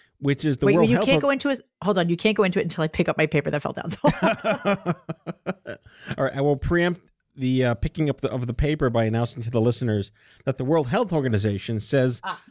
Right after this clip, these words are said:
Speaker 1: that the more times a person <laughs> gets covid, the more likely they are to be unlucky <laughs> and get long haul covid.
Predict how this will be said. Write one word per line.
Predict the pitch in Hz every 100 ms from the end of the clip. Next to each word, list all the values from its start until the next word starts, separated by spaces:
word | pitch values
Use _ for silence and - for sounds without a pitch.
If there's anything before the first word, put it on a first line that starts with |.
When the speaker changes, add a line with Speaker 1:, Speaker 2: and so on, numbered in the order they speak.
| _ -
Speaker 1:
that | 139 -
the | 127 175
more | 214 277 294
times | - 233 240 233 202 180
a |
person | - 190 196 - 185
<laughs> |
gets | 175 -
covid, | - 196 180 160
the | 147 147
more | 180
likely | 160 160 165 170 170
they | 147 139
are | 147
to | 143
be | 143 156
unlucky | 139 139 135 160 - 92 - _ _ -
<laughs> | - - -
and | 190 160
get | 156 151 - -
long | 160 214 208
haul | 175 147
covid. | - 131 120 117